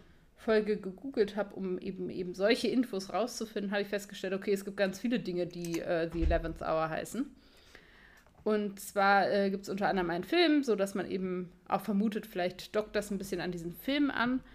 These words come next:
Dazu habe ich später noch eine Notiz, deswegen komme ich da später drauf zurück. Aber,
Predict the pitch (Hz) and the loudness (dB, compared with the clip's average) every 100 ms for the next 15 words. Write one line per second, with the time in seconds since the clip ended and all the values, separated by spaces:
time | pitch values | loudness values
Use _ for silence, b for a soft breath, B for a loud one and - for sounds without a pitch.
0 | - - - - 190 214 - - 214 202 | -20 -20 -20 0 6 6 4 -2 0 0
1 | 196 - - 202 190 170 170 170 170 - | -2 -4 -2 -2 0 -2 -2 -4 -4 -6
2 | 262 - 175 - 180 185 - 202 196 196 | -12 -6 -6 -6 -8 -8 -10 -10 -10 -6
3 | 220 220 202 175 - 208 - - - - | -2 0 0 -2 -4 -8 -8 -12 -20 -20
4 | - - - - 214 269 294 269 269 269 | -20 -20 -20 -2 4 6 8 6 6 4